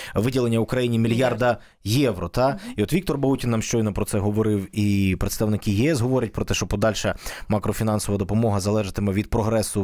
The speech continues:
Speaker 1: в запобіганні корупції, прогде-, прогрес, е, у програмі М В Ф. Тобто, ну, це такий ніби заохочувальний такий стимул, який вони озвучують, але давайте спробуємо дати раду тим,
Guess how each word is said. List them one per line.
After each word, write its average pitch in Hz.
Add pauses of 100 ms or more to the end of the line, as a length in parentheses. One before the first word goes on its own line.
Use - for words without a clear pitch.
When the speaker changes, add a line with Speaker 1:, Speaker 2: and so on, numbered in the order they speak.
(120)
Speaker 1:
в 98
запобіганні 98 (280)
корупції, 143
прогде-, 110
прогрес, 113
е, 95
у 90
програмі 101 (400)
М 110
В 110 (160)
Ф. -
Тобто, 127
ну, 139
це 131
такий 120
ніби 107
заохочувальний 107
такий 95 (160)
стимул, 135 (220)
який 120
вони 107
озвучують, 127
але 123
давайте 127 (200)
спробуємо 117
дати 104
раду 101
тим, 104